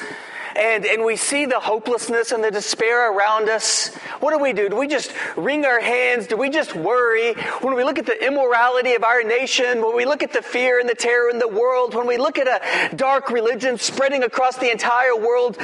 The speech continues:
leading people into bondage, do we just wring our hands and say, "Oh no, everything's getting so bad"? No. Jesus said, "All authority has been given to me, therefore go."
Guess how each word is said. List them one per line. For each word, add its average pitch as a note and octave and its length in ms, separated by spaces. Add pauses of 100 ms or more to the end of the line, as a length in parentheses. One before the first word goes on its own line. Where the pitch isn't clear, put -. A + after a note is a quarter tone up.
(120)
leading C4+ 380
people B3+ 360
into A#3+ 240
bondage, A#3+ 560 (240)
do A3 80
we D4 140
just D4 220
wring B3+ 240
our B3+ 140
hands A#3 360
and A3 80
say, A3+ 220
"Oh B3 260
no, A#3+ 220
everything's A#3+ 440
getting A#3+ 260
so A#3+ 220
bad"? A#3+ 360 (200)
No. G#3+ 640 (420)
Jesus C#4 520
said, B3 360
"All B3 500
authority A#3+ 680
has A3 180
been A3 260
given A#3 320
to A#3+ 160
me, A#3 320
therefore A3 640 (320)
go." G3 500